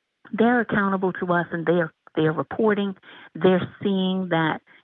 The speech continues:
you know, improvements are being made based on what they're reporting,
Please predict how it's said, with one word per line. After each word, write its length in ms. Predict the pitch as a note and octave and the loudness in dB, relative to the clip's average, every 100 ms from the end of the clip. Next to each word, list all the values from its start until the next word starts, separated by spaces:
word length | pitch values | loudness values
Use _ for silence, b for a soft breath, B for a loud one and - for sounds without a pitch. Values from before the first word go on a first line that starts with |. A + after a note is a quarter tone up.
| _ | _
you 100 | E3+ | -4
know, 120 | E3 | 0
improvements 580 | D3+ - A3 G#3+ G3+ G3 | -2 0 0 0 -2 -2
are 60 | |
being 280 | F#3+ G3 F#3+ | -2 -2 0
made 320 | F#3+ F#3+ F3+ - | 0 0 -2 2
based 320 | E3 E3+ - | 2 2 -2
on 160 | G3 F#3+ | -2 0
what 140 | F#3 - | -2 0
they're 140 | F#3 | -2
reporting, 720 | F#3 - G#3 G3 F3+ F3+ F3 | -2 -4 -2 0 0 -2 -8